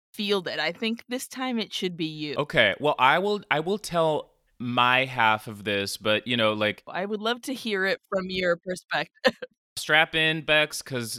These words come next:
Speaker 2: it is, like, there, it's gonna take me a few moments. But, okay, so I was born in frickin' Arlington,
Speaker 1: <laughs>
Speaker 2: Virginia, boring old Arlington, Virginia, to a gringo dad, but a Honduran mom. So that is my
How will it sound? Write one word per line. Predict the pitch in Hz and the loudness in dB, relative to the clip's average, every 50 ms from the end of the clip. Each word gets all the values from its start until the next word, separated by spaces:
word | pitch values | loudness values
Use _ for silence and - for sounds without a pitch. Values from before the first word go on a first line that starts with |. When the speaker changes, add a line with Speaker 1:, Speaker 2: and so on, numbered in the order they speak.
| - | -6
Speaker 2:
it | - 120 113 | -4 -2 -2
is, | 117 117 117 117 113 | 0 -2 -2 -4 -2
like, | 127 117 113 110 - - 98 | 0 2 0 0 -2 -6 -6
there, | 107 113 110 107 110 - - - | -4 -2 -2 -2 -2 -6 -8 -8
it's | 110 107 - - | -8 -8 -6 -4
gonna | - 120 120 | -2 -2 -2
take | 117 - 143 135 123 131 | 0 0 0 -2 0 0
me | 135 135 | 0 0
a | 131 | 0
few | - - 151 147 | 0 -4 -4 0
moments. | 139 117 98 92 92 92 98 120 139 - - - - - | 2 2 2 2 2 0 0 -2 -2 -4 -6 -6 -8 -10
But, | 113 101 117 110 107 - | -2 0 2 2 2 0
okay, | 143 - - 120 92 92 | -6 -6 -4 -4 -4 -4
so | 92 - - 156 151 151 147 147 147 147 151 147 147 _ _ _ _ _ _ _ _ _ _ _ - | -6 -6 -2 2 4 4 6 6 4 4 2 0 -4 _ _ _ _ _ _ _ _ _ _ _ 2
I | 143 156 175 | 2 2 2
was | 185 208 220 165 | 0 -4 -8 -4
born | 151 165 165 170 165 165 165 170 175 175 - | -2 0 0 2 4 4 2 2 0 0 0
in | 120 120 120 | 0 0 0
frickin' | 117 123 135 127 123 127 117 117 113 110 107 107 104 98 87 87 82 - - - | 0 -2 -2 -2 0 0 0 2 0 0 0 -2 -2 -4 -6 -10 -12 -14 -8 -2
Arlington, | 104 101 107 120 135 147 147 143 156 156 151 | 2 4 4 4 4 2 0 -2 -2 -2 -2
Speaker 1:
<laughs> | 147 | -2
Speaker 2:
Virginia, | 160 147 120 113 110 110 107 107 107 107 | -2 2 2 4 4 4 4 4 2 2
boring | 101 90 107 110 113 120 120 | 0 -4 -4 -2 -2 -2 0
old | 110 110 113 107 - | 0 -2 -2 -2 -2
Arlington, | - 107 107 110 113 113 107 - 113 110 | -2 -2 -2 -2 -4 -6 -6 -6 -6 -6
Virginia, | 95 107 101 95 101 98 95 98 98 98 | -6 -6 -4 -2 -2 -2 0 0 -2 -2
to | 95 - - 110 107 107 - | -4 -6 -6 -6 -6 -6 -4
a | - 104 104 101 101 | -2 -2 0 -2 -2
gringo | 101 120 160 185 190 190 196 190 190 | -2 -2 -2 -2 0 0 -2 -2 0
dad, | 151 127 113 107 107 107 107 107 - - 107 | 2 2 4 4 4 4 2 2 -2 -6 -4
but | 113 110 107 - | -4 -4 -2 -2
a | 110 107 107 | -4 -4 -4
Honduran | 107 127 131 131 123 107 98 92 90 92 95 113 151 170 208 220 - _ - | -4 -6 -6 -6 -4 -2 -2 -2 -2 -2 -2 -4 -4 -6 -10 -12 -16 _ -4
mom. | 196 247 302 339 359 359 170 101 87 78 60 131 127 - _ | -2 0 0 2 2 2 2 0 0 -2 -6 -10 -12 -14 _
So | - - - 113 101 101 98 | -8 -2 0 2 2 2 2
that | 101 107 107 | 0 0 0
is | 110 107 98 | -2 -4 -4
my | 107 104 101 98 98 98 95 98 | -2 0 0 2 2 0 0 -2